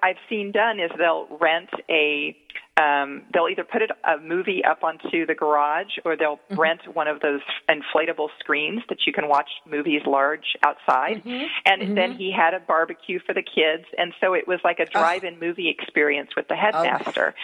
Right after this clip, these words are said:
Speaker 1: Way
Speaker 2: That's
Speaker 1: more
Speaker 2: awesome.
Speaker 1: interesting than just headmaster for a day.
Speaker 2: Oh, yes. Oh, yeah. Right.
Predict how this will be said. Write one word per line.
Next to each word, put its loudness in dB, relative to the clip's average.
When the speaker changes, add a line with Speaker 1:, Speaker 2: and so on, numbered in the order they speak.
Speaker 1:
Way 2
Speaker 2:
That's 0
Speaker 1:
more 2
Speaker 2:
awesome. -4
Speaker 1:
interesting 0
than 0
just -2
headmaster 0
for 4
a 2
day. 0
Speaker 2:
Oh, 2
yes. -4
Oh, 0
yeah. -4
Right. -2